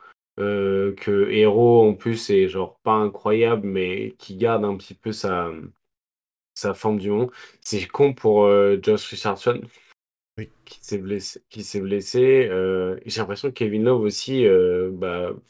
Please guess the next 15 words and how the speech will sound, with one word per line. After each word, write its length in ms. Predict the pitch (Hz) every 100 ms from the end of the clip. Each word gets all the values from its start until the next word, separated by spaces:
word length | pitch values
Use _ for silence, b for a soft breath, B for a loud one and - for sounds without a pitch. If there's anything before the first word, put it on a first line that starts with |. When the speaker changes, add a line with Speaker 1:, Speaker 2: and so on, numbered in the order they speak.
| -
Speaker 1:
fait 120 | 95
plutôt 280 | - - 123
une 140 | 113
bonne 180 | 113 110
saison. 360 | - 110 131 - B B _
Enfin, 160 | - 110
j'ai 120 | 110
l'impression 480 | 117 110 127 123 185
que, 260 | - 123
ouais, 220 | 110 127 139
il 60 |
y 40 | 101
a 60 |
pas 220 | - 139
de 800 | 127 117 107 104 98 98 95 92